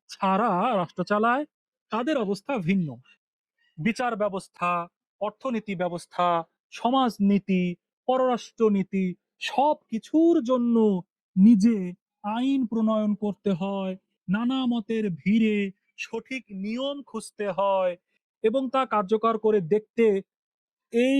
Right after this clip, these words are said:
ব্যবস্থাগুলো ঠিক মতো কাজ করছে কিনা অ্যাপ্লাই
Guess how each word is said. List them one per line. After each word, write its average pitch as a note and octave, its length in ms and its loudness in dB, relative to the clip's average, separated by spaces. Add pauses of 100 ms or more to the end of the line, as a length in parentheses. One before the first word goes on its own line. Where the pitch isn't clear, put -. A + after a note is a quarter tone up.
ব্যবস্থাগুলো A#3 760 0 (400)
ঠিক B3 220 2
মতো A3 180 2
কাজ G#3+ 240 0
করছে - 300 0
কিনা G3+ 220 2 (120)
অ্যাপ্লাই A#3 360 2